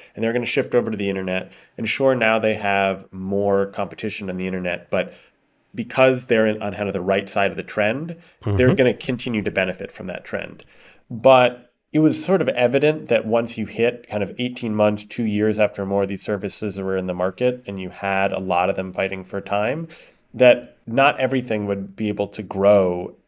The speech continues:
Speaker 1: and certainly not grow at the same rate. But Netflix didn't change a lot about h-, how it was operating or how it was putting out its shows. And by that, I mean, I mean, I'm sure that they would argue, "Well, we're making lots of different types of new programming, and we're continuing to,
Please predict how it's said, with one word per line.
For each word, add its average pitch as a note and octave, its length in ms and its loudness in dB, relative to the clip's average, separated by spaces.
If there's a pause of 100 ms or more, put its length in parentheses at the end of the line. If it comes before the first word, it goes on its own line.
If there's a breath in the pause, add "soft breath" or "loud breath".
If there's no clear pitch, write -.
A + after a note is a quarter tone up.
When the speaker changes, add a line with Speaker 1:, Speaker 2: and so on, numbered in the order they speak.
Speaker 1:
and G#2 160 -2
certainly C3+ 240 -2
not A#2 180 -2
grow G#2 260 2
at F#2+ 80 -2
the G2 80 -10
same F#2+ 260 -6
rate. F#2 280 -2 (240 loud breath)
But C3+ 160 6
Netflix E3 340 0
didn't D#3 220 -4
change D3 420 -4
a A#2 40 -2
lot F#2 360 0
about F#2+ 460 -2 (280)
h-, - 60 -16 (160)
how G#2+ 320 0
it - 80 -6
was F#2+ 440 -4 (300)
operating A2+ 500 0
or G2 80 -2
how A2+ 160 4
it G2+ 60 2
was G#2 160 -4
putting G#2+ 320 -2
out G2 120 2
its F2+ 140 -6
shows. F#2 540 -2 (280 loud breath)
And A#2+ 120 -2
by A#2+ 160 6
that, B2+ 240 6
I B2 40 4
mean, B2 140 2
I A#2+ 40 2
mean, B2 120 -2
I'm B2 140 -2
sure D3+ 160 2
that B2 200 2
they A2+ 140 2
would A#2 140 2
argue, G#2 320 2
"Well, G#2 180 4
we're G#2+ 100 0
making A#2 320 -4
lots G#2 220 -2
of G#2 80 -8
different F2 240 -10
types B2+ 380 -4
of A2+ 280 -2 (320 soft breath)
new A#2+ 140 -2
programming, A2+ 680 2
and G2+ 120 -2
we're A2+ 80 -4
continuing G#2+ 640 -6
to, F2 400 -2